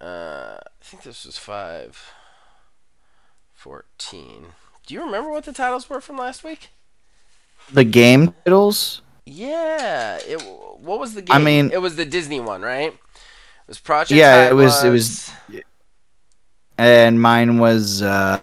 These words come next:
Speaker 2: Project Derez.
Speaker 1: You know, I didn't wanna say anything, but I think you should have been disqualified.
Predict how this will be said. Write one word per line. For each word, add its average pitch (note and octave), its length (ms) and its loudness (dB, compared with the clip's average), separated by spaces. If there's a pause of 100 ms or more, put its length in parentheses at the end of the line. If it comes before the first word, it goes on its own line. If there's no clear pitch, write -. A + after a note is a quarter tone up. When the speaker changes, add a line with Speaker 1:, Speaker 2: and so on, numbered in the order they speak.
(200)
Speaker 2:
Project G#2 420 -2
Derez. E2+ 680 -10 (440)
Speaker 1:
You F#3 140 -2
know, G3 280 6
I F3 160 4
didn't F#3+ 180 -2
wanna E3 220 -2
say B2+ 240 -10
anything, C#3+ 420 -12
but A#2+ 160 -10
I G#2 100 -10
think G2 280 -20
you F2+ 80 -20
should E2+ 160 -16
have D2+ 80 -20
been D#2+ 160 -20
disqualified. D2+ 760 -18